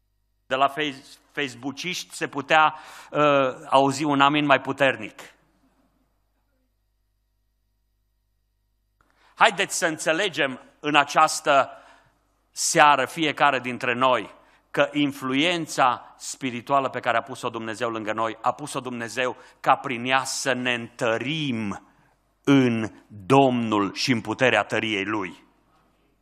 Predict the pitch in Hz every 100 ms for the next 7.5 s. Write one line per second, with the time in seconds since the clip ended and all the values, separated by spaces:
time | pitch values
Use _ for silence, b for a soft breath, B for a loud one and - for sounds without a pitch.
0 | _ B - 254 233 226 226 247 311 311
1 | 277 247 - 233 196 151 190 202 196 202
2 | 175 185 160 165 165 156 123 - _ _
3 | _ _ _ _ _ _ _ _ _ _
4 | _ _ _ _ _ _ _ _ _ _
5 | _ _ _ _ _ _ _ _ _ _
6 | _ _ _ _ _ 131 143 139 110 -
7 | 104 - 98 85 -